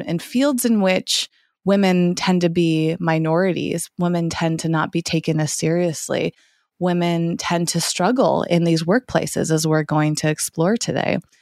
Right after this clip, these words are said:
And one thing that you and I were kind of bonding over before we started recording is gadgets. <laughs>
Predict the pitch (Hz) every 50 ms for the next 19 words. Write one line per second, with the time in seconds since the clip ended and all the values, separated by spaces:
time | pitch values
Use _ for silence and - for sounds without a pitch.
0 | _ _ _ _ _ _ _ _ - 196 202 202 196 196 180 202 226 277 359 -
1 | 370 302 254 202 - 190 202 262 349 453 415 302 220 190 180 175 170 170 170 165
2 | - 196 170 165 165 160 156 - - 175 175 185 185 180 185 185 180 170 165 165
3 | 160 180 170 165 156 - 175 - - - 180 175 175 170 175 - - 175 165 165
4 | 160 156 165 165 - - - 226 269 311 285 214 175 165 151 156 165 - _ _
5 | _ _ _ _ _ - 185 185 175 170 160 - - 156 147 151 160 156 156 147
6 | - - - - - - - - - _